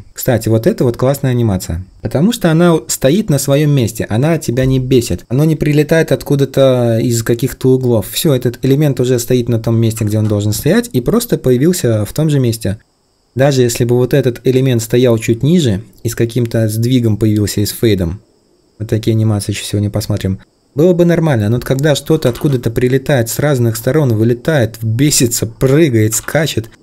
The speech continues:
это просто, это, тебя это бесит, тебя эта страница, страницу хочется просто закрыть, потому что это не, не какой-то стильный классный сайт, а просто какое-то цирковое представление. Вот такие вот анимации, когда всё вылетает,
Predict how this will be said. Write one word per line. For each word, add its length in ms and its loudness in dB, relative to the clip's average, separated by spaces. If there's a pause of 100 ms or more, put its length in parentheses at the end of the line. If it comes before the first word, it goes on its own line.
(360)
это 220 -2
просто, 440 0
это, 300 0 (120)
тебя 300 2
это 140 0
бесит, 580 0
тебя 240 0
эта 140 -2
страница, 420 -2
страницу 420 0
хочется 400 -2
просто 340 -2
закрыть, 360 0
потому 200 -2
что 140 -2
это 140 -4
не, 120 2
не 460 2 (380)
какой-то 380 0
стильный 420 2
классный 400 0
сайт, 340 0
а 120 -2
просто 340 -2
какое-то 640 0 (120)
цирковое 500 0
представление. 800 0 (240)
Вот 160 -4
такие 280 0
вот 220 0
анимации, 540 0
когда 380 0
всё 360 0
вылетает, 840 2